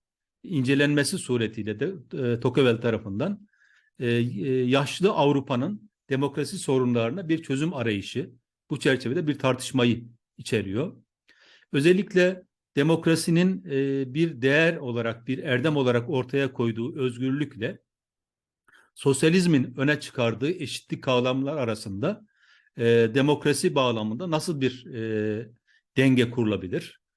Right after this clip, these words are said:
Bu denge nasıl oluşturulabilir, yaşatılabilir? Bunun üzerinde duruyor. Günümüzün, e, güncel demokrasi tartışmaları içerisinde,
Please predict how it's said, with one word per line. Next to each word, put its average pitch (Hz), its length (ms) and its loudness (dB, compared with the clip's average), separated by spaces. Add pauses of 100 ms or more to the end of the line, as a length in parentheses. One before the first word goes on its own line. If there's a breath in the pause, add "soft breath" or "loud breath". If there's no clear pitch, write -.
(200)
Bu 175 340 -2
denge 131 340 4
nasıl 139 340 0
oluşturulabilir, 120 680 -2
yaşatılabilir? 117 800 -6 (360 soft breath)
Bunun 160 140 6
üzerinde 104 540 2
duruyor. 98 460 -4 (640 soft breath)
Günümüzün, 190 640 6
e, 156 160 4
güncel 165 420 4
demokrasi 165 460 0
tartışmaları 147 600 0
içerisinde, 110 680 -4